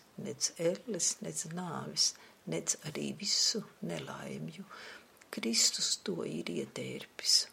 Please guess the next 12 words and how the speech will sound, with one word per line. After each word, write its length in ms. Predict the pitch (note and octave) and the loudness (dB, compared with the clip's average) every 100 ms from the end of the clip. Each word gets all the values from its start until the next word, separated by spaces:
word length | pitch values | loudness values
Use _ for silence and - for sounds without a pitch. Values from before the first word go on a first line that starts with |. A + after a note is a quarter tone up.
| - - | -12 -8
un 200 | F3 E3 - - | -6 -6 -10 -8
apklājis. 1080 | C3+ C3 - - C#3+ C#3+ C3 E3 - - - - - - - - - | -8 -8 -8 -6 -6 -8 -10 -8 -4 -2 -4 -10 -20 -16 -14 -14 -8
Tāda 440 | - G3 A3+ - | -4 -2 0 0
ir 180 | F3 - | -2 -4
bauslības 840 | G3+ E3+ F#3 - E3 F#3+ E3 - - | -4 -4 2 2 2 -6 -2 0 0
prasību 760 | - E3+ - - D#3 E3+ D#3+ - | -2 0 4 4 2 -8 -8 -8
apmierināšana 1200 | F#3+ - F#3+ D3+ D#3 - C#3 C#3+ - F3+ D#3+ D#3 - - | -8 -6 -6 -4 -6 -8 -8 -2 -2 -2 -6 -10 -16 -14
un 160 | - D#3+ | -8 -6
izkļūšana 960 | G#3 G3 - - G3 F3+ - G#3 F#3+ G3+ G3+ - - | -2 2 2 2 -2 0 0 0 -2 -4 -8 -18 -8
no 160 | C#3 C3 | -6 -4
bauslības 920 | C3 D3+ F3+ - - F#3 G3 - - - - - - - | -4 -4 0 0 -2 -6 -6 0 2 2 -2 -12 -20 -14
varas. 680 | D#3 F3 E3+ - C#3 C3 | -6 -4 -4 -6 -6 0